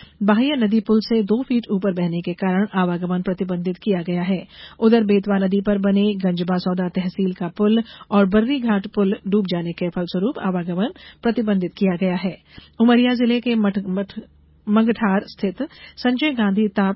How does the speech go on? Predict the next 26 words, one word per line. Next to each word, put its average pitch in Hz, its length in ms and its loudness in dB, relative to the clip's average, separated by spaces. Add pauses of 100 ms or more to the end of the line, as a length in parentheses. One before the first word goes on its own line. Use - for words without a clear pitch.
विद्युत 185 300 0
परियोजना 175 480 -2
की 240 220 -2 (240)
हाइड्रल 233 400 2
इकाई 190 320 -2
के 185 140 -4
लिए 180 380 0
जोहिला 214 380 2
नदी 190 360 -2
पर 180 160 -4
बनाए 175 320 -4
गए 175 160 -2
डैम 170 260 -2
का 170 160 -6
गेट 170 320 -6
नंबर 165 180 -4
एक 214 340 0 (340)
अत्यधिक 254 440 -2
जलभराव 185 500 0
होने 175 220 -2
के 165 140 -6
कारण 202 340 -2 (140)
आज 170 260 -4 (100)
खोल 196 200 0
दिया 170 200 -4
गया। 170 240 0